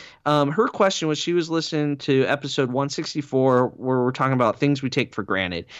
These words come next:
And we're talking about, I think, the busing system and how there's times we take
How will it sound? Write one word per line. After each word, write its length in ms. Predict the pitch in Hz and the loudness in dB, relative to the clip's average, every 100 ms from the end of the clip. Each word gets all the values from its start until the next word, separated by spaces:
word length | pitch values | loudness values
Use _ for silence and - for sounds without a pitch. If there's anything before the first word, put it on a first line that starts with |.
| - | -16
And 140 | - 139 | 0 4
we're 160 | 180 | 4
talking 360 | 170 170 143 147 | 4 2 0 -2
about, 420 | 123 120 110 - - | -2 -2 -2 -6 -12
I 80 | 110 | -10
think, 200 | 131 113 | -10 -10
the 60 | |
busing 420 | 95 123 - 147 | -2 -2 0 -4
system 320 | 139 143 143 127 | -4 -4 -2 -2
and 80 | |
how 340 | 135 131 123 - 143 | 2 2 2 -4 -6
there's 200 | 196 - | -6 -4
times 280 | 143 147 | -2 -2
we 80 | 156 | -4
take 260 | 151 185 | -2 -4